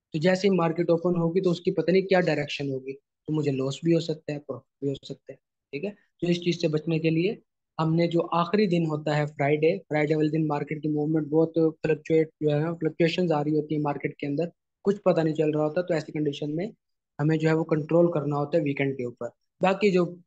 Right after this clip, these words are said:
दिन है वो आप तसल्ली से trade करो, अपने analysis करो, हर चीज़ करो,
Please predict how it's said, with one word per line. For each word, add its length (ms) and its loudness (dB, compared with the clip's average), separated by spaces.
दिन 220 2
है 200 0
वो 160 0
आप 200 -2
तसल्ली 280 -2
से 140 -6
trade 260 -8
करो, 280 -8
अपने 200 -4
analysis 460 -4
करो, 240 -6
हर 60 -10
चीज़ 180 -8
करो, 180 -20